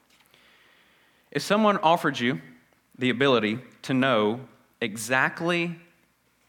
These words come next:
what day you would die and exactly how you would die, would you want to know? Now, it couldn't come with any possibility of changing it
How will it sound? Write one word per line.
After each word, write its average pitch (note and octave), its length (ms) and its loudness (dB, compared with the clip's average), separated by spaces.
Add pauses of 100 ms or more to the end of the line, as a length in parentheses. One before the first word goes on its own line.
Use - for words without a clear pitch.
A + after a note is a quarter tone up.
what A#2 280 -2
day B2+ 220 2
you A#2 220 -4
would B2 160 -6
die G2 340 0 (800)
and A#2 140 -2
exactly B2 640 -4 (300)
how F#3 440 2
you A#2 220 0
would F#2 180 -4
die, E2+ 340 0 (1120)
would A2+ 140 -8
you A#2+ 480 0
want A2 420 -6
to - 60 -10
know? A2+ 300 -6 (1400)
Now, B2 400 0
it C#3 240 0
couldn't F3+ 400 0
come D#3+ 260 2
with D3 140 -2
any D3+ 160 0
possibility D#3 540 2
of C3+ 100 -4
changing D#3+ 400 0
it D#3 140 0